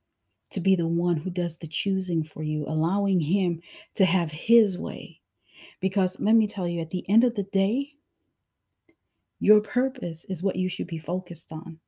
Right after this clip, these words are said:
Of course, live and enjoy life, but life without purpose,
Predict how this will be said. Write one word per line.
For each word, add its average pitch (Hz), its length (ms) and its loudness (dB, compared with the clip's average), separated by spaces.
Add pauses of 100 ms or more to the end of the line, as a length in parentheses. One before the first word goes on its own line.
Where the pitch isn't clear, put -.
(520)
Of 233 160 -2
course, 277 240 4
live 226 260 4
and 220 120 2
enjoy 190 380 0
life, 190 380 -6
but - 240 -8 (200)
life 196 420 -4
without 190 340 -6
purpose, 240 580 -4